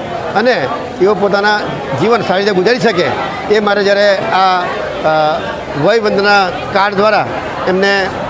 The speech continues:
પાંચ લાખ સુધીનું જે, અ, આરોગ્ય માટેનું કાર્ડ આપવામાં આવી રહ્યું છે ત્યારે આ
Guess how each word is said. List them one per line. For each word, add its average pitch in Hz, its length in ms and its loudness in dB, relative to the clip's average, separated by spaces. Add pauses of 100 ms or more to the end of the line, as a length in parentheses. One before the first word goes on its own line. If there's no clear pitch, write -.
(140)
પાંચ 208 260 0
લાખ 196 200 2
સુધીનું 190 540 2 (420)
જે, 190 280 4
અ, 175 160 -2 (500)
આરોગ્ય 190 260 0
માટેનું 185 320 0
કાર્ડ 185 200 2
આપવામાં 185 300 0
આવી 196 80 0
રહ્યું 202 160 4
છે 147 440 -2 (160)
ત્યારે 202 320 2 (840)
આ 214 300 2